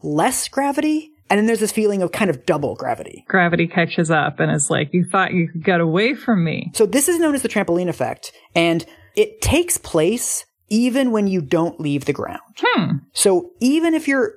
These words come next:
Speaker 1: only going, whatever, thirty miles an hour and the ground slopes down and the car, you can kind of feel that, right? That the car kind of lifts up.
Speaker 2: Oh, yeah.
Speaker 1: And then it sort of settles back down.
Speaker 2: Mm-hmm.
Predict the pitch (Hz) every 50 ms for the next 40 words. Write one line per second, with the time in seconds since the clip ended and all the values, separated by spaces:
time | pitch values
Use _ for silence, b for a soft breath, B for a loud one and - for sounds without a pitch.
0 | _ - 196 208 226 233 240 180 185 190 190 190 190 175 185 190 170 151 135 -
1 | 185 185 190 196 196 185 180 170 160 156 156 160 170 - 156 151 147 147 - 151
2 | 147 151 156 160 165 170 156 - - 151 151 147 - - - 147 147 151 151 -
3 | 151 156 - - 214 220 220 208 220 254 285 294 320 311 - - - 208 208 185
4 | 156 131 143 151 151 165 170 - 180 170 - - - 202 196 208 220 - 254 226
5 | 156 135 147 160 175 165 - - - 131 147 - - _ - - - - 214 208
6 | 196 180 156 156 156 165 175 175 170 170 143 - 190 170 156 143 - - 147 147
7 | 147 147 131 156 143 139 - - 156 139 143 147 170 220 247 247 - - 175 175
8 | 190 175 175 180